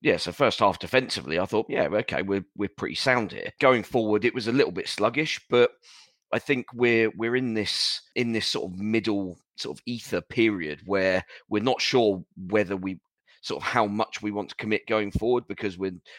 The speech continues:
we don't quite trust ourselves at the back. Um, so as a result, we don't go full throttle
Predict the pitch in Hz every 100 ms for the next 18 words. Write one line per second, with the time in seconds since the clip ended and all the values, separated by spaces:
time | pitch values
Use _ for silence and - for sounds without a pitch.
0 | - 98 107 92 - 117 87 - 101 -
1 | 95 - 98 87 87 - - 87 - -
2 | - _ _ _ _ _ _ - 101 104
3 | 104 101 98 117 104 95 95 101 - 98
4 | 110 98 - 101 90 107 90 - 127 -
5 | - -